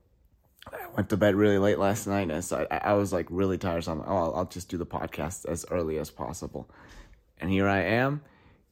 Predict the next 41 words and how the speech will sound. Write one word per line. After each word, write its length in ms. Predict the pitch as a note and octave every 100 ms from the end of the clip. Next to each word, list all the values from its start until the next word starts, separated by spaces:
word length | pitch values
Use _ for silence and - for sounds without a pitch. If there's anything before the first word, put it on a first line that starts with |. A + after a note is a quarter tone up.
| -
and 320 | G2 F2+ D2+
since 240 | - F#2+ A2+
I 60 |
wanted 380 | G#2+ C#3+ C3 A2+
to 60 | A2+
do 160 | C3 B2+
a 60 |
little 320 | A#2+ A2+ G#2 - -
quick 280 | C#3+ C#3
one, 240 | C3 A#2+ C3 - _ -
it's 220 | A2 -
kinda 240 | B2+ A#2+
like 200 | A2+ G2
a 100 | F#2
fireside 640 | - G#2 A2 A2+ A2+ G#2+ -
chat. 380 | D#3 D#3+ -
There's, 280 | G#2+ A2 A2
like, 180 | A2+ G#2
a 60 | F#2
little, 380 | A2 G#2+ G2 - - - - - - - - - _ _ _ _ _ _
there's 140 | D3+ F3
a 40 | E3
little 260 | D3 C3+
fireplace 840 | D#3+ C#3+ C4+ C4 - - C3+ D3 B2+
next 260 | B2+ - -
to 80 |
me, 200 | C#3 C#3+
okay? 320 | C3+ - C#3 D3
So 260 | - A#2
the 280 | A2 - G2+
fire 300 | - A#2+ A#2+
is 160 | A#2 A2+
not 200 | A2+ G#2+
on, 360 | A2 A2+ A2 G#2 - - -
<laughs> 400 | - - _ -
and, 340 | G2+ F#2+ F2
uh, 100 | F2 F2+
I'm, 200 | G#2 G2 -
I'm 200 | A2 G2+
doing 360 | C3 B2+ A#2
reverse, 720 | A2+ G2 A2+ A#2 A#2 - -